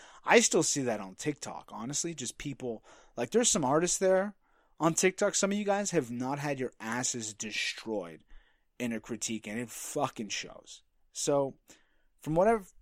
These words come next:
for whatever it's worth coming from me, if you have the opportunity and the chance to go to an art school,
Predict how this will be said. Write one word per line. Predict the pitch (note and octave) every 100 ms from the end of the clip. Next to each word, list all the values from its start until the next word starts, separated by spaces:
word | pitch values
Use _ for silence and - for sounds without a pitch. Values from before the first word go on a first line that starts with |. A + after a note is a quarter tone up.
| - -
for | F#3
whatever | F3+ G#3 G#3+
it's | G3+ -
worth | C#3 D3 C#3+
coming | - C#3 C3+
from | - B2+ A2+
me, | G#2 G#2 G#2+ - - -
if | - B2
you | F3+ G#3+
have | F3+ F#3
the | D3+
opportunity | C3+ C3 B2 - A#2 G#2+ G2+ G2+ G2 -
and | A2+
the | A2
chance | - A2+ A2 -
to | - G2+ -
go | G#2 F#2+ G2+ A2 _ _ _ _ _ _ -
to | C3
an | A2+
art | G#2 A#2
school, | - - D3 D3+